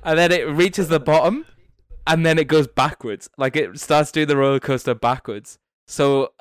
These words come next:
like, yeah, it's pretty fucking scary. Like, it's pretty full on in the U K, these rides.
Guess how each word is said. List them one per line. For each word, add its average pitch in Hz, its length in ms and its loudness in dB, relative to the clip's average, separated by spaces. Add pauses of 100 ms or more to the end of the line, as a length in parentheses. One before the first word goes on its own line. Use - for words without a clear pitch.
like, 131 320 -2 (360)
yeah, 127 220 0 (140)
it's 147 140 -6
pretty 196 300 0
fucking 175 400 -4
scary. 143 320 -4
Like, 143 140 -6
it's 165 140 -8
pretty 190 180 -2
full 160 320 -4
on 143 160 0
in 131 80 -8
the 117 100 -6
U 113 180 -6
K, 113 280 -4
these 101 220 -12
rides. 95 300 -4